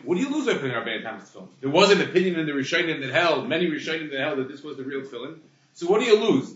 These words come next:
So each, each, whatever your minig is, you can look at it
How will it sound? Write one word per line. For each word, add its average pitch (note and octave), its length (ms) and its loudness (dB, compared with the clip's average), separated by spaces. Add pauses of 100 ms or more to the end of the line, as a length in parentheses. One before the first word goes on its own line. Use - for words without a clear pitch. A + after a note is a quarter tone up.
(500)
So - 320 -10 (160)
each, - 360 -8 (360)
each, G#3+ 340 -8
whatever A3 260 2
your F#3+ 180 4
minig F#3+ 240 0
is, F3 480 4 (380)
you C#3 80 -16
can F#3 120 2
look G#3 160 4
at G3+ 80 6
it F#3+ 320 4